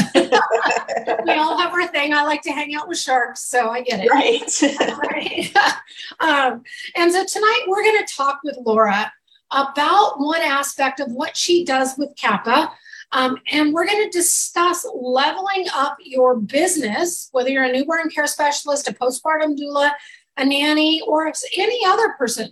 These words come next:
Speaker 1: working in the birth workspace, um, and how new parent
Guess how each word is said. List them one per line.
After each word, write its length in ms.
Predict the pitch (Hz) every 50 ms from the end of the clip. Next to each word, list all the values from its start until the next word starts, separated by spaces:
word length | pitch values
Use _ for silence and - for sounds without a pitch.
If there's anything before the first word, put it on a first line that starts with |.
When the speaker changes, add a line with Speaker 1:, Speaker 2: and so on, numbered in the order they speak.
| - 226
Speaker 1:
working 560 | 226 262 285 311 330 320 - 302 294 277 262
in 220 | - 262 254 247 247
the 80 | 247
birth 320 | 208 247 247 247 247 - -
workspace, 680 | 226 220 220 - - 277 254 226 208 202 202 - - - - _ - - - - - -
um, 320 | 262 254 247 233 240 - - - -
and 140 | 285 294 294
how 400 | - - 330 349 370 381 370 311
new 340 | 294 302 311 320 339 349 - -
parent 280 | 320 302 285 285 285